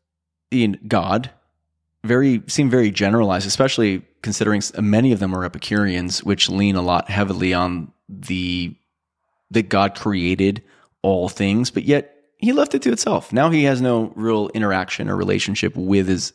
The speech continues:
with creation. There's those who believe that. Whether, and Epicureanism comes from Greek, right? Uh, from Greece. It's like from, or I don't know about from Greece. I know the Stoics were, but anyways, the point is, yeah, I got into Stoicism for a minute too, but,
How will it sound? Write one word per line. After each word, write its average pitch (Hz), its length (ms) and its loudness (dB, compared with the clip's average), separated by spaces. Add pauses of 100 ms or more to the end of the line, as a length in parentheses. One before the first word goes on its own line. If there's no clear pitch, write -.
with 95 320 -2
creation. 92 560 -2
There's 110 320 2
those 92 300 0
who 90 80 -6
believe 87 320 -6
that. 123 280 2 (1200)
Whether, 113 320 4
and 110 560 2
Epicureanism 98 640 0
comes 98 200 0
from 90 220 -2
Greek, 92 460 0 (400)
right? 92 340 2
Uh, 104 80 2
from 98 220 -2
Greece. 95 580 0
It's 101 160 -2
like 95 140 2
from, 98 320 -2
or 95 200 0 (120)
I 95 80 -10
don't 87 80 -8
know 87 80 -12
about - 120 -12
from - 220 -10
Greece. - 520 -4
I - 40 0
know 87 120 0
the - 100 -6
Stoics - 420 -6
were, - 140 -8
but - 320 -2
anyways, 107 260 2
the 107 60 -4
point 113 240 2
is, 92 120 -6 (380)
yeah, 98 140 4
I - 20 4
got 101 160 4
into 87 140 -4
Stoicism - 500 -4
for - 140 -8
a - 20 -6
minute 95 240 -8
too, 104 160 -2
but, 98 240 -4